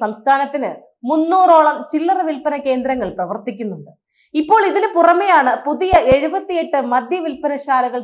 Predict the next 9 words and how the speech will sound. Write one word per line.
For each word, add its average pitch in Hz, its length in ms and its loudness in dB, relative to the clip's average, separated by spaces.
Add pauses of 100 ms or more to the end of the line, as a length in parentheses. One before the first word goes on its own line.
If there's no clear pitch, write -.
തുറക്കാൻ 247 440 -2
നടപടികൾ 240 580 -4
പൂർത്തിയാക്കിയിരിക്കുന്നത്. 208 1040 -8 (420)
ഇതിൽ 277 240 2 (100)
അറുപത്തിയെട്ടെണ്ണം 339 960 2
ബിവറേജസ് 302 540 -2
കോർപ്പറേഷൻ 294 500 -2
വക 269 160 0 (100)
ഔട്ട്ലെറ്റുകളും 269 560 -4